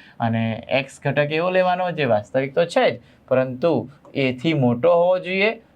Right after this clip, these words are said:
બી અને બીથી નાનો હોવો જોઈએ. તો આ જો બી હોય વિદ્યાર્થી મિત્રો, તો બી અને બીથી નાની સંખ્યા એક્સ છે, પરંતુ એ નથી, એથી મોટા છે. બરાબર? એ લેવાના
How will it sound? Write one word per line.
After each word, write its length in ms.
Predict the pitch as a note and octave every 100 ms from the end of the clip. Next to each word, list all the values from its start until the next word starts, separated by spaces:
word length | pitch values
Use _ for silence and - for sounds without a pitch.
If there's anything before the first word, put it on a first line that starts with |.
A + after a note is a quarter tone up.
| -
બી 560 | B2 B2 E3 A#3+ - -
અને 220 | C#3+ D#3+
બીથી 380 | F3+ D#3+ C#3+ C3+
નાનો 240 | A#2 G2+ A#2
હોવો 400 | F3+ F3+ G3 F#3+
જોઈએ. 440 | F#3 F#3 F3+ F3+ - _ _ -
તો 80 | B2
આ 160 | B2
જો 180 | A#2+ C3+
બી 300 | B2+ C3+ D#3
હોય 240 | E3 A#3
વિદ્યાર્થી 380 | E3+ A#2+ B2 A2+
મિત્રો, 400 | A2+ G#2 G#2+ - - _ -
તો 120 | A#2
બી 520 | A2 A2+ C#3 G3+ B3+
અને 320 | - C#3+ C3
બીથી 440 | A#2+ A#2 A#2 D3 F#3
નાની 400 | D3+ A#2 A2 D#3
સંખ્યા 360 | F#3 F3+ F#3
એક્સ 400 | F3+ F3+ F3+ - E3+
છે, 320 | D#3+ C#3+ C3 _ _
પરંતુ 440 | C3 C3+ C3+ D#3 - -
એ 220 | D#3+ G3+
નથી, 420 | B3 C#4 - A#2+ - - _ _ _
એથી 320 | - C3 D3 B3
મોટા 380 | C4+ D4 A3+
છે. 200 | A#2+ A2 - _ _ -
બરાબર? 220 | D#3+ A3+ -
એ 160 | C3 C3
લેવાના 600 | A#2 A2+ A2 A#2+ F#3